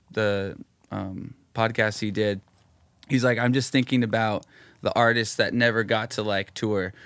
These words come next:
or the artist that, like, was just coming up. Like, I just hope those, those artists, like, stay grounded and stay hungry."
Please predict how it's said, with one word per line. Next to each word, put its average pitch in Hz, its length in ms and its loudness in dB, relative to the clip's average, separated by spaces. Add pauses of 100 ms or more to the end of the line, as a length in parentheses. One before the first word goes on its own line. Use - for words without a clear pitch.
(140)
or 110 140 2
the 104 80 2
artist 110 380 0
that, 98 160 -2
like, 104 280 -2
was 107 200 -6
just 117 260 -2
coming 107 320 0
up. 104 200 -4 (520)
Like, 101 220 -2
I 110 60 2
just 110 180 -4
hope 113 220 0
those, 113 280 0 (280)
those 117 220 2
artists, 101 460 -2
like, 92 300 -6
stay 101 500 0
grounded 98 640 0
and 90 180 -6
stay 98 400 -2
hungry." 92 500 -4